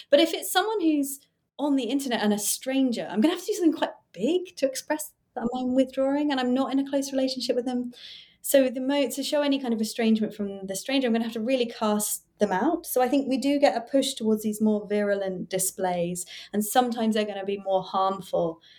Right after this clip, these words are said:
than the little things we're usually doing. I mean, it's mitigated a bit because, of course, I care a lot less about what the stranger on the internet thinks of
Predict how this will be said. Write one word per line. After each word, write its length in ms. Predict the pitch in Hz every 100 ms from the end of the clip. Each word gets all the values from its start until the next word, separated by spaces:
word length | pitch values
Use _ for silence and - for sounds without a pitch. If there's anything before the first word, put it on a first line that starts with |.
| _ -
than 140 | 202
the 80 | 202
little 240 | 202 196
things 300 | 185 185 180
we're 100 | 170
usually 420 | 165 185 170 156
doing. 300 | 160 147 147 - -
I 60 | 247
mean, 120 | 302
it's 60 | 285
mitigated 460 | 370 370 349 311
a 60 | 262
bit 240 | 240 190
because, 420 | 202 214 196 - - - -
of 140 | 214
course, 280 | - 233 226 208
I 60 |
care 520 | 214 - - 294 285
a 60 | 220
lot 220 | 185 -
less 280 | 190 - -
about 220 | 170 175
what 140 | 196 -
the 60 |
stranger 480 | - - 180 180 165
on 80 | 170
the 120 | 165
internet 400 | 170 170 170 - _ _
thinks 320 | 170 160
of 80 | -